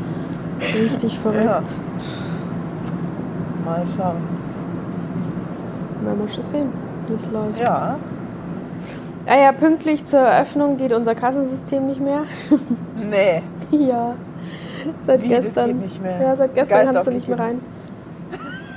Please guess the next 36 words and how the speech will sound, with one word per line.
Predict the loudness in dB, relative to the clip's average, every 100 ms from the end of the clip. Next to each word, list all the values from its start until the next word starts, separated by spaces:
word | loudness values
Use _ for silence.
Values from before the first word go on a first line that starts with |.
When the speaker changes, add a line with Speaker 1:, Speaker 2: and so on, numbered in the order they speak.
| -12 -12 -12 -14 -12 -14 -14 -14 -2
Speaker 1:
rein. | 0
Geil, | 6 6 8
oder? | 6 6 2 -4 -14 -6 4
Speaker 2:
Hervorragend. | 4 4 0 4 6 6 4 2 -10 -16 -16 -16 -14 -12
Speaker 1:
Boah. | -8 -6 -6 -8 -12 -14 -16 -16 -16 -16 -14 -14 0
Speaker 2:
Da | 4 4
fu-, | 4 -2 0 2
da | 0
kommt | 0 -4 -4
Freude, | -2 2 4 2 -2 -4 0
äh, | 4 4
auf. | 4 2 0 -14 -14 -14 -16 -14 -14 -14 -14 0
Speaker 1:
Gott | 4 6
sei | 6
Dank | 4 4
weiß | 2 2
ich, | -2 2
äh, | 4 4
ungefähr, | 4 0 0 0 2 4 2
wann, | 2 2 0
wie, | -2 0
welcher | 0 0 -2
Termin | 0 2 4
morgen | 4 2 2
kommt. | 0 -2 -2 -6 -10
Bis | -4
dahin | 2 2 2
wird's | -2
schon | -2 2
wieder | 2
Speaker 2:
Ach |
so, | 2
Speaker 1:
gehen | 6
Speaker 2:
da | 6
ist |
Speaker 1:
morgen. | 6 2